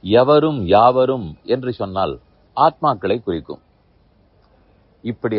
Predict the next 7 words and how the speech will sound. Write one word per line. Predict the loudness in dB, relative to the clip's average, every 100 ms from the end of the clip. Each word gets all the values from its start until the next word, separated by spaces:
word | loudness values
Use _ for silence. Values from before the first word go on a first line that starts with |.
| 0
அனைவரையும் | 0 -2 -2 0 0 -2 -4
தனக்கு | -6 -4 -6
சரீரமாக | -4 -4 -2 -2 -2 -4 -6
கொண்டு | -8 -8 -10 -12 _ _ _ _ _ _ _ _ _
தான் | 2 4
ஆத்மாவாக | 4 2 2 2 4 2
இருக்கிறார். | 0 -6 -8 -8